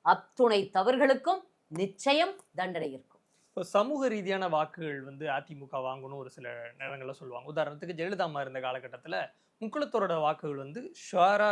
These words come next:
Speaker 2: ஏடிஎம்கேக்கு தான், வேற யாருக்குமே அவங்க வாக்களிக்க மாட்டாங்கன்னு இருக்கும். நான் வந்து முன்னாடியே கேட்டிருந்தேன் இல்லைங்களா, அந்த ஓ பி எஸ் அவர்கள் இப்போ இல்ல, அந்த மாதிரி சொல்லும்போது நீங்க சொன்னீங்க அப்படிலாம் இல்ல, அங்க இருக்கக்கூடிய மாவட்ட செயலர்கள் எல்லாரும் அதே சமூகத்தை சேர்ந்தவங்க தான், அவங்க எல்லாரும் எங்களுக்கு தான்
Speaker 1: அவங்க
Speaker 2: வாக்களிக்கிறாங்க.
Speaker 1: வேலை பார்ப்பாங்கல்ல.
Speaker 2: கண்டிப்பாக.
Speaker 1: ஆ.
Speaker 2: ஆனா இப்போ வந்து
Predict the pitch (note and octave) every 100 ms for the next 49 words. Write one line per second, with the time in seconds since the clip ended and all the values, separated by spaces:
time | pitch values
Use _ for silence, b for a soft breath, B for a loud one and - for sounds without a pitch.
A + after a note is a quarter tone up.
0 | F#3 D3+ D3+ D3+ C#3 A#2+ B2+ B2+ A#2+ C#3
1 | C3+ C3+ D#3 - E3 D3 C3 C3+ C3+ C3
2 | B2+ B2 A#2+ B2+ B2 B2 B2 - _ _
3 | _ - F3+ F3+ G3 G#3 F#3 F#3 F3+ E3+
4 | D3+ C#3 C#3 D3+ D3 C3+ B2+ B2+ _ _
5 | _ - G#3 G#3+ F3+ E3+ D3 C#3+ C3 C#3
6 | C3+ C3 C3 C3+ C3 C3 C#3 D3+ D#3+ C#3+
7 | D#3 C4+ C#4+ G#3 F#3 E3+ E3 D#3+ D#3 D3
8 | C#3+ D#3 D#3+ D3 D3 C#3+ C#3+ D3+ D3+ C#3
9 | C3+ C#3 C3+ B2+ C3+ C3 F#3 A3 E3 E3+
10 | D#3+ D3 C#3+ - C#3+ C3 D3+ D#3+ C#3 D3
11 | D3 C3+ C3+ D3 C3+ D4+ G4 G#4+ G4+ B4
12 | A#4 A4 F4+ D#4+ D4+ A3+ D#3 B2+ - -
13 | A#3 G#3+ E3 C3+ D#3 F#3 D#3+ C3+ G#3 B3+
14 | A3+ G3+ F#3 F3+ F#3 A#3